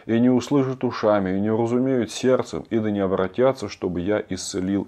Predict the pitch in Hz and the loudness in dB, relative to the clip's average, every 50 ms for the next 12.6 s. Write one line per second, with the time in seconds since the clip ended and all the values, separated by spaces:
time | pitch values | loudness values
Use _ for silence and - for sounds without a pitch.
0 | - 101 98 90 - - - - - - - - - - - - - - 80 82 | -4 -2 -2 -2 -4 -6 -16 -18 -18 -16 -14 -12 -12 -12 -12 -12 -14 -8 -2 2
1 | 104 127 147 147 - - 131 120 127 120 123 123 120 117 120 131 131 123 127 127 | 4 6 6 4 2 -2 -2 0 0 0 2 2 2 2 2 2 2 2 2 2
2 | 131 135 131 127 - - 95 - - - 101 101 107 110 104 101 95 - 98 101 | 2 2 2 0 0 -4 -8 -6 -4 -2 0 2 2 0 0 -2 -4 -2 0 0
3 | 107 117 120 110 - - 101 101 101 101 98 - 95 90 - - 85 82 - - | 2 2 0 -2 -2 -2 0 2 2 2 0 -2 -6 -10 -8 -8 -8 -8 -6 -2
4 | 101 117 131 120 - 85 73 - - - - - - - - - 113 123 127 127 | -2 -2 -2 -2 -4 -10 -12 -12 -16 -16 -14 -12 -12 -10 -4 2 2 4 6 6
5 | 123 - - 143 151 165 156 - - - 135 127 123 113 117 113 117 117 123 139 | 4 2 2 2 2 2 2 0 0 0 0 2 2 2 2 4 4 6 6 6
6 | 143 135 127 113 101 95 - - 117 113 110 117 127 139 139 120 117 113 107 107 | 6 6 6 6 4 2 -4 -2 0 0 2 2 2 2 2 2 0 0 -2 0
7 | - 107 110 110 113 127 135 123 120 - 107 101 101 - 110 120 123 127 120 113 | 0 2 4 6 6 6 4 2 2 0 -2 -2 -2 0 4 6 8 8 6 4
8 | 98 104 98 95 - 98 92 104 107 110 117 110 107 107 104 123 131 127 120 104 | 2 -2 -6 -4 -4 -2 0 0 2 4 4 4 4 4 2 0 0 -2 -4 -6
9 | - - - 131 127 113 101 117 113 92 95 104 110 113 104 98 - 98 95 92 | -6 -2 2 2 2 4 4 2 0 2 0 0 0 -2 -4 -2 -2 -2 0 0
10 | 90 90 87 85 101 113 120 110 95 87 85 87 82 - - 110 113 - 110 101 | 0 -2 -2 -2 -2 -2 -2 -2 -4 -2 -2 -2 -4 -4 -4 -4 -2 -2 -4 -4
11 | - - - 101 90 87 90 113 127 127 - - 107 98 - - 87 90 85 82 | -6 -4 -2 0 0 2 2 2 0 0 -2 -4 -6 -6 -6 -8 -8 -8 -6 -6
12 | 82 78 73 - - 87 95 95 - - _ - | -6 -8 -10 -8 -6 -6 -6 -6 -8 -12 _ -18